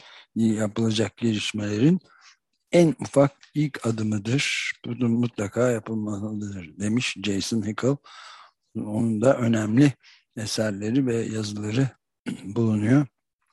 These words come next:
Durum böyle. Yani hormonlu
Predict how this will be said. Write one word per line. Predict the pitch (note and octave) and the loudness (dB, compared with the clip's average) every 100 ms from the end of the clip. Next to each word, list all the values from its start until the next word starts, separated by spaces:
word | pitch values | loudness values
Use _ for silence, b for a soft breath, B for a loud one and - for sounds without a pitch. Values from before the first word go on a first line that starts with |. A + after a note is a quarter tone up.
| _ _ _ _ _ _ - b b b b b - | _ _ _ _ _ _ -20 b b b b b 0
Durum | A#2+ C3 C3 A#2+ | 4 8 8 8
böyle. | A2 G2 C3+ B2 | 4 2 0 0
Yani | A2 A#2 G2+ G#2 G#2+ F#2+ _ _ _ B B B B B _ _ _ - | -2 -2 0 -2 -6 -8 _ _ _ B B B B B _ _ _ -20
hormonlu | - A#2 C3 B2+ B2+ C#3 D3+ C#3 - | 0 4 6 8 8 8 8 6 4